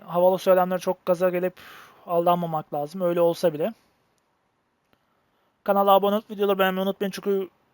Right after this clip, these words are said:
e, YouTube şu anda videolarımı az öneriyor. Yani videolarımızı az öneriyor. O yüzden izlenmeler düşük kalıyor. Çünkü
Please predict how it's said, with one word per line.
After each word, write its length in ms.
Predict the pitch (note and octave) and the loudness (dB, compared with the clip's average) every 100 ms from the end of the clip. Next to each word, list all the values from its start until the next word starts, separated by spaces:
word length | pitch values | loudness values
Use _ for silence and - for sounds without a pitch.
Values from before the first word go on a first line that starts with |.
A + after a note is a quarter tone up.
| - | -14
e, 100 | F3 F3 F3 F3 F3 F3 F3 | -10 -8 -6 -6 -6 -6 -6
YouTube 360 | F#3 G3 G#3 G3+ | -6 -4 -4 -4
şu 160 | - F#3 | 0 2
anda 280 | F#3 F#3+ | 4 0
videolarımı 760 | F3 F#3 F#3 F#3 F#3 F#3 G3 G#3 - | 0 -2 0 0 -2 -6 -6 -8 -4
az 180 | F#3 F3 | -2 -2
öneriyor. 340 | E3+ D#3 D#3 | -4 -4 -4
Yani 240 | D#3+ D#3 D#3+ | -4 -6 -8
videolarımızı 540 | F3 F3 E3+ E3+ F3 | -2 0 0 0 0
az 140 | F3 | 0
öneriyor. 460 | E3+ D#3+ D3 D3+ F3 _ _ | 0 -6 -6 -8 -10 _ _
O 80 | F3+ | -6
yüzden 200 | E3+ F#3 | -4 -4
izlenmeler 580 | F3 F3+ F3 F3 E3+ E3+ | 0 0 0 0 0 -2
düşük 280 | D#3+ - | -10 -12
kalıyor. 380 | - D3+ D3+ F3+ F3+ | -8 -6 -4 -6 -8
Çünkü 320 | F#3+ F#3 F3 | -10 -6 -6